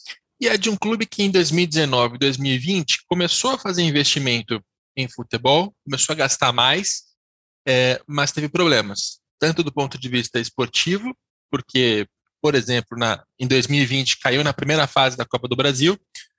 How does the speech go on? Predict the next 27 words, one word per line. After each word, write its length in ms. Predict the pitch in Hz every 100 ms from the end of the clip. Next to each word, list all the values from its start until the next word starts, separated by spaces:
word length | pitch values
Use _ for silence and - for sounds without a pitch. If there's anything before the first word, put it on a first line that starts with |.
| _ _ -
quanto 500 | 175 180 - 233 -
financeiros. 880 | - 196 175 - 196 139 - - - _
Tem 160 | 127 135
a 60 |
pandemia, 720 | 131 147 127 120 175 170 110 98
fechamento 560 | - 127 117 127 123
da, 220 | 117 110 98 _ _ _
da, 260 | - 98 107
das 240 | - 110
bilheterias, 640 | 107 117 120 104 135 175 117
né, 140 | 113
dos 160 | 131 107
estádios 460 | 104 - 127 113 -
sem 120 | 113 -
público, 640 | 190 202 131 113 - 104 _ _
é, 380 | - 110 104 104
começou 440 | 98 131 127 - 151
a 40 |
se 200 | 131 131
endivida-, 500 | 113 127 120 117 - _ 120
se 160 | -
endividar 460 | 139 127 123 120 120
de 100 | 123
novo. 460 | 151 180 190 131 139
Então, 260 | 170 170 165 _
é 100 |
um, 80 | 131